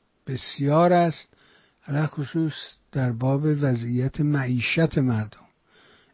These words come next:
اقتصاد، اون چی که همه رو در حقیقت در بر می‌گیره. یعنی اگه پول باشه سر سیبیل شام ناقاره می‌زنی، یه چیزی میگه. بنابراین اقتصاد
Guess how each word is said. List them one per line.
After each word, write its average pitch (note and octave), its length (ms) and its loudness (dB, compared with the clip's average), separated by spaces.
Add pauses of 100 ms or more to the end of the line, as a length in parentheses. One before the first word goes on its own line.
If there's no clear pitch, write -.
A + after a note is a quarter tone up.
اقتصاد، C3+ 760 -2 (440)
اون C3 140 -4
چی C3 240 -10 (100)
که C#3+ 280 -2 (600)
همه D3 520 2
رو D3 300 4 (160)
در C3+ 160 -4
حقیقت B2 600 -4 (420)
در C3 260 0
بر A#2+ 280 -4
می‌گیره. A#2 440 -12 (800)
یعنی C3+ 360 2
اگه B2+ 380 -2 (680)
پول D3+ 280 2
باشه D#3+ 540 0
سر D3+ 300 0
سیبیل D3 380 -2
شام E3 360 -2
ناقاره C3 460 0
می‌زنی، A2 480 -4 (140)
یه C#3 80 -4
چیزی D3+ 300 -6
میگه. F3+ 380 -4 (840)
بنابراین C#3 640 4 (760)
اقتصاد D3 680 0